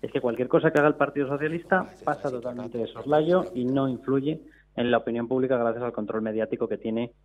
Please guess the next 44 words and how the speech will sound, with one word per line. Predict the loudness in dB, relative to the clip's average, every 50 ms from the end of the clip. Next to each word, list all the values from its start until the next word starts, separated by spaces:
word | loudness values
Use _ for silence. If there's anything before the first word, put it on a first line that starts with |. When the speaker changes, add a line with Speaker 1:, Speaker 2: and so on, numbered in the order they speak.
| _ _
Speaker 1:
este | -8 -8 -4 -4 -4
partido, | -2 -2 -4 -2 -4 -4 -4
el | -2
partido | -4 -4 -4 -2 0 0
de | 0
Pedro | 0 -2 -2 -2 -4
Sánchez. | -6 -8 -4 -4 -4 -4 -4 _ -20 -20 -20 _ _
Pero, | 0 2 4 6 4 4 2 0 -4
eh, | -6 -6 -2 0
un | 0 2 4
caso | 4 2 2 2
como | 0 2 2 2
este, | 0 0 0 0
que | 0
es | 2 4
la | 4 2 4
primera | 2 0 -2 0 0 2 2 2
vez | 2 2 0 -2
en | -6 -6
el | -6 -2
cual | 0 0 0 0 -2 _ _
un | -18 -8
presidente | -6 -6 -6 -6 -12 -14 -14 -8 -6 -6
del | -4 -4
gobierno | -4 -4 -4 -4 -6 -6 -10
tiene | -10 -8 -8 -8
que | -8 -8
ser | -8 -6 -8
expedientado | -8 -6 -6 -8 -6 -6 -10 0 2 2 2 2 -2 -8 _ -20 _ _ _
en | -2 0 2 2
España | 0 -2 0 0 0 0 0 -2 -4
por | -2 0 0
haber | 0 0 0 -2
utilizado | -2 -2 -2 -4 -2 0 0 0 0 0
medios | 0 0 -2 0 0 -2 -2
oficiales, | -4 -12 -10 -4 -2 0 0 0 -2 -2
medios | -2 0 2 0 0 0
de | 0
la | 0 0
Moncloa | -2 -2 -4 -2 0 0 0
en | 0 0
una | 0 -2 -2
campaña | -2 -4 -4 -2 -4 -4 -4 -6
electoral | -8 -8 -6 -2 -2 -2 -2 -4